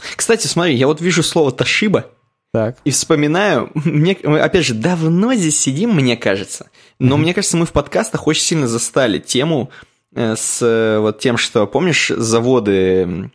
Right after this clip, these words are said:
Speaker 1: потоп-, ут-, утопали, по-моему, в Корее? Или, подожди, или где? Да, или они
Speaker 2: Корее, в
Speaker 1: утопали?
Speaker 2: Корее, в Южной Корее.
Speaker 1: А,
Speaker 2: Не утопали,
Speaker 1: или
Speaker 2: там были наводнения или землетрясения, и
Speaker 1: Что-то вот
Speaker 2: с
Speaker 1: это,
Speaker 2: жёсткими
Speaker 1: да.
Speaker 2: дисками заводы как-то пострадали, и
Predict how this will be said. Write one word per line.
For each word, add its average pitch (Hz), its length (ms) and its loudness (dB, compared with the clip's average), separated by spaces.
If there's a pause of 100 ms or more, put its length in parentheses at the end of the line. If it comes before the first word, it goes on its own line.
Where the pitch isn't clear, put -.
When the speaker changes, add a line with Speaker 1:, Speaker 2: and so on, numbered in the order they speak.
(180)
Speaker 1:
потоп-, 120 320 -2
ут-, 131 240 -4
утопали, 117 500 0
по-моему, 92 840 -4
в 104 380 -2
Корее? 131 500 0 (680)
Или, 95 200 -4 (580)
подожди, 101 340 -4 (560)
или 110 160 0
где? 104 280 0
Да, 90 160 -2 (280)
или 117 320 -2
они 120 220 2
Speaker 2:
Корее, 147 40 4
в 151 120 2
Speaker 1:
утопали? 139 300 2 (140)
Speaker 2:
Корее, - 100 -10
в - 40 -16
Южной 156 300 -2
Корее. 175 220 -2
Speaker 1:
А, 127 80 0
Speaker 2:
Не 117 140 0
утопали, 139 360 0
Speaker 1:
или 151 80 2
Speaker 2:
там 151 140 4
были 170 100 0
наводнения 165 560 0
или 127 80 0
землетрясения, 131 880 -2
и 135 280 -2
Speaker 1:
Что-то 175 300 -2
вот 190 80 2
Speaker 2:
с - 20 0
Speaker 1:
это, 131 100 0
Speaker 2:
жёсткими 156 380 2
Speaker 1:
да. 98 100 2
Speaker 2:
дисками 143 360 -2
заводы 120 360 0
как-то 120 260 -8
пострадали, 127 720 0
и 131 280 -2